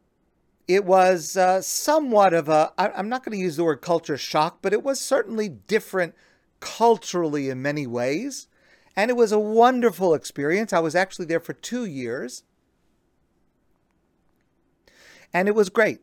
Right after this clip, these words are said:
I, I learned a tremendous amount there, and I remain indebted to,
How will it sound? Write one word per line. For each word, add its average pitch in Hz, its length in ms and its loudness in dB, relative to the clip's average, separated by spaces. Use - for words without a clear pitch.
I, 160 300 0
I 151 140 -2
learned 165 320 -4
a 156 40 -4
tremendous 175 520 -6
amount 143 280 -2
there, 170 160 2
and 165 120 0
I 143 40 2
remain 151 400 -2
indebted 147 520 -4
to, 143 420 -4